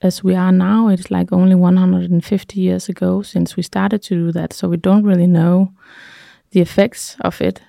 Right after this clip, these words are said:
and we don't know at all the effects of the screen time and all of that. So, uh, I think we really need to reconnect with nature, and, um,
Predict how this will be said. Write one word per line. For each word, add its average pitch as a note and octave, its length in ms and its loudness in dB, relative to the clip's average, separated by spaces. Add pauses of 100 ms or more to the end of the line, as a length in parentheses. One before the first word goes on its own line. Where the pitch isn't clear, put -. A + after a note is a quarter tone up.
and F3+ 160 2
we F3 80 -2
don't F3+ 380 0
know F3+ 280 -2
at F3+ 200 -6
all A3+ 460 2 (120)
the G3 80 -8
effects - 460 -8
of - 380 -6 (760)
the F3 380 4 (440)
screen F#3 460 2
time E3 560 -4
and D#3+ 160 -4
all E3 200 -2
of E3 180 -10
that. - 320 -10 (640)
So, F3+ 720 -2
uh, - 520 -2 (100)
I F#3+ 80 -2
think F#3+ 260 0
we G3 100 2
really G3 360 2
need F#3 320 2
to - 920 -4 (140)
reconnect G3 540 2
with E3+ 140 -4
nature, F#3+ 580 -2 (360)
and, F3+ 320 2
um, E3 560 0